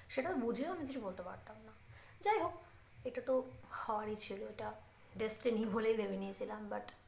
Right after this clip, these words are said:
তাও পড়াশোনা করতে লাগলাম, কারণ আমি তো জানি যে আমি অন্য সাবজেক্টে ভালো আছি, অঙ্কটা একটু প্র্যাকটিস করলেই হয়ে যাবে, তো করতেও লাগলাম। তারপর ক্লাস নাইনটা কোনো রকমে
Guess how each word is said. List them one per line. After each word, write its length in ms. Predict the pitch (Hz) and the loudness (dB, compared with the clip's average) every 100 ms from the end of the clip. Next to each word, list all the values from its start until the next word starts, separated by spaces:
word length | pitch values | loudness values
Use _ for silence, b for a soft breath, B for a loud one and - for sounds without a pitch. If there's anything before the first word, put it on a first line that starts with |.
| - | 0
তাও 240 | - 311 381 | 8 8 8
পড়াশোনা 360 | 269 208 196 202 | 6 6 0 -4
করতে 260 | 208 220 | -4 -4
লাগলাম, 360 | 220 220 226 247 | -4 -4 -4 -4
কারণ 160 | 277 | -6
আমি 120 | 302 302 | -10 -4
তো 80 | |
জানি 360 | 269 220 240 247 | 2 2 4 2
যে 260 | 240 226 226 B B B | 2 -2 -2 B B B
আমি 160 | - 233 | -2 0
অন্য 240 | 208 220 | -2 0
সাবজেক্টে 320 | 240 240 254 | 0 2 2
ভালো 260 | 277 233 254 | 6 6 6
আছি, 140 | 269 | 4
অঙ্কটা 240 | 302 214 214 | 2 0 -2
একটু 100 | 226 | 0
প্র্যাকটিস 300 | 233 - - | -2 -4 -6
করলেই 220 | 214 277 | -2 0
হয়ে 180 | 214 160 | 0 -2
যাবে, 200 | - - - - - - | -4 -14 -20 -20 -20 -16
তো 40 | - | -6
করতেও 320 | - - 254 | -4 0 2
লাগলাম। 300 | 254 202 208 - - - - - - - - - - - - - - | 2 -2 -8 -12 -18 -18 -18 -20 -20 -20 -20 -20 -20 -20 -20 -20 -10
তারপর 320 | - - 294 - | -8 -2 0 2
ক্লাস 220 | - - | 0 0
নাইনটা 220 | 220 202 | 0 0
কোনো 220 | 220 196 208 | -2 -2 -2
রকমে 240 | 202 202 | -4 -8